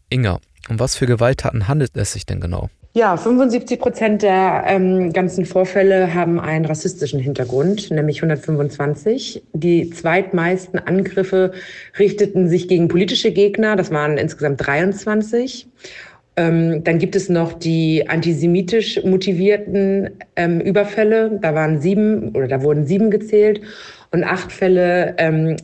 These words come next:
Speaker 2: gingen gegen queere Personen.
Speaker 1: Seit zweitausendsiebzehn dokumentiert die Organisation rechte Gewalttaten in Schleswig-Holstein. Das Monitoring stützt sich dabei auf Medienberichte und soziale Netzwerke. Die Polizei zählt ja auch Taten mit rassistischen Hintergründen.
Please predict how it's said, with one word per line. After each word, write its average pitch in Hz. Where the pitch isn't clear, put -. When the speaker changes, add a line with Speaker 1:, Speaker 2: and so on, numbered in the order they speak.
Speaker 2:
gingen 165
gegen 151
queere 131
Personen. 117
Speaker 1:
Seit 117
zweitausendsiebzehn 139
dokumentiert 131
die -
Organisation 120
rechte 120
Gewalttaten 107
in 107
Schleswig-Holstein. -
Das -
Monitoring 131
stützt -
sich -
dabei 120
auf 117
Medienberichte 113
und 110
soziale 110
Netzwerke. 104
Die -
Polizei 123
zählt -
ja -
auch -
Taten -
mit 92
rassistischen 92
Hintergründen. 90